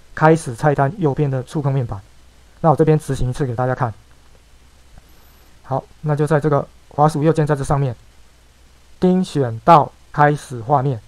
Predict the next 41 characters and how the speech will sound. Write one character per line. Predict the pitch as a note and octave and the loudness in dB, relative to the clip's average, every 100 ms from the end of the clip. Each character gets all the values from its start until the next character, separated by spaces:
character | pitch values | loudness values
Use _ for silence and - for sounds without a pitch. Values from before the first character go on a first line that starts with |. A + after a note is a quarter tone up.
| _ _ - - | _ _ -20 -10
点 | A#2+ | -6
一 | |
下。 | B2 B2+ - - - - - _ - - - - - | -4 -4 -6 -20 -20 -20 -20 _ -20 -20 -20 -20 -20
好， | D3+ - _ - _ _ - - - | -20 -20 _ -20 _ _ -20 -16 2
然 | D3+ | 4
后 | F3+ | 6
右 | G3 D#3+ | 6 6
边 | D#3+ D#3+ | 4 2
这 | |
个 | D#3 | 0
是 | C#3+ D3 | 0 -2
触 | D#3 | -2
控 | D3 | -2
面 | C#3+ B2 | -2 -4
板， | A2 G2+ - - - B2 | -8 -14 -20 -20 -16 -8
有 | |
没 | C3 | -2
有？ | |
它 | D3 | 0
会 | D3 | 2
丁 | D3 | 0
选 | C3 A#2 | -2 -4
到。 | B2 - - _ _ - - - - | -6 -8 -20 _ _ -20 -20 -10 0
那 | E3+ | 4
这 | F3+ | 4
是 | D#3+ E3+ D3+ | 4 4 4
之 | D#3 | 0
前 | D3 | -4
的 | B2+ | -2
旧 | D#3 | 0
版 | C3 A2+ | -2 -4
了， | G#2 - - | -12 -16 -20
哦， | E3+ - - - _ _ _ - _ - | -18 -18 -20 -20 _ _ _ -20 _ -8
那 | |
我 | B2+ | -6
就 | C3+ | -4
把 | B2 | -6
它 | |
取 | B2 | -6
消 | A#2 B2 | -6 -6
了。 | A#2 | -8